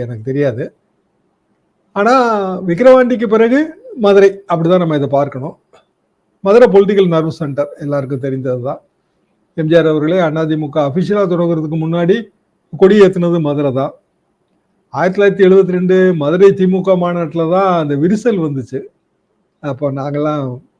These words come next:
ஜாபுக்கு வந்துட்டோம். காலேஜ் முடிச்சு அக்ரிகல்ச்சர் ஆஃபீஸரா வந்தாச்சு. அந்த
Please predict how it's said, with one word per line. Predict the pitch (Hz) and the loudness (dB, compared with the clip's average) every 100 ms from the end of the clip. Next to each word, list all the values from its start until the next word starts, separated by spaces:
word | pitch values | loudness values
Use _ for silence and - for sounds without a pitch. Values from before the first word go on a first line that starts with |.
| _ _ 156 127 147 | _ _ -18 -8 -2
ஜாபுக்கு | 175 180 147 | -2 -2 -4
வந்துட்டோம். | 139 165 - - _ - | -4 -6 -8 -10 _ -10
காலேஜ் | 135 131 131 | -8 -6 -6
முடிச்சு | 139 123 175 | -8 -6 -4
அக்ரிகல்ச்சர் | 147 151 143 147 143 139 _ _ - | -4 -4 -6 -4 -6 -6 _ _ -6
ஆஃபீஸரா | 160 160 165 151 135 | -4 -2 -2 0 0
வந்தாச்சு. | 147 156 143 156 311 - _ _ _ _ _ | 2 2 2 -2 -10 -12 _ _ _ _ _
அந்த | 143 143 | -8 -4